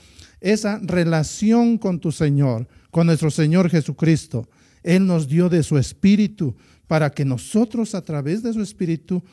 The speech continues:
pudiéramos tener esa relación con nuestro Dios, ¿sí?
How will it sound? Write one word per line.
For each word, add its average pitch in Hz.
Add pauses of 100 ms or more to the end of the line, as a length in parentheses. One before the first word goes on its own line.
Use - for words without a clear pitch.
(240)
pudiéramos 175
tener 165
esa 170
relación 151 (400)
con 208
nuestro 175 (260)
Dios, 139 (320)
¿sí? 170